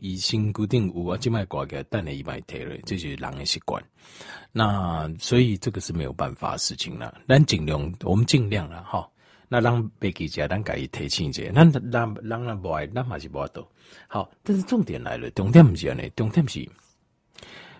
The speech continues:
那我们起来家，家己控制就好。这个就是君鸿一直跟听众朋友报告是，我们要把我们自己控制好。那因为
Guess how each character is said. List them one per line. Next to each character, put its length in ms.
那 260
我 220
们 280
起 240
来 160
家， 140
家 120
己 220
控 220
制 140
就 120
好。 200
这 80
个 100
就 140
是 220
君 180
鸿 260
一 60
直 120
跟 140
听 160
众 140
朋 100
友 120
报 180
告 180
是， 260
我 100
们 160
要 80
把 180
我 320
们 140
自 140
己 100
控 240
制 140
好。 180
那 300
因 160
为 180